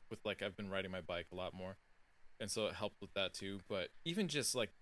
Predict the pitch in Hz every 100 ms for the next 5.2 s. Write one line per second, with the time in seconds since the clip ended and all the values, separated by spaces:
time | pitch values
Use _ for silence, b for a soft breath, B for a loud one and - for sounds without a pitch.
0 | - 135 147 117 107 - - 104 107 -
1 | 135 - - 110 - - - 110 117 -
2 | 120 104 98 101 104 113 101 104 - 113
3 | - 101 113 139 - - - - - 120
4 | 139 214 180 90 - 120 104 120 123 80
5 | 95 -